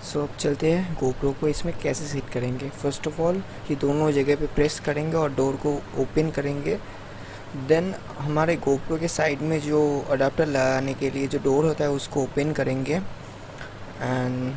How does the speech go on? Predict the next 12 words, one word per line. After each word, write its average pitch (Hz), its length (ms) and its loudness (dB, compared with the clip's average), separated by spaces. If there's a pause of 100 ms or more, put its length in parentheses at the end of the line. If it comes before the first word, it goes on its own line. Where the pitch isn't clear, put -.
(1800)
इसमें 139 320 2
फिर 135 160 0
set - 280 0
करेंगे 135 460 0
GoPro 131 440 0
को 147 100 6
अपना 165 400 2 (1600)
and 127 300 0
door 135 200 8
को 156 140 2
फिर 143 200 2
से 208 280 2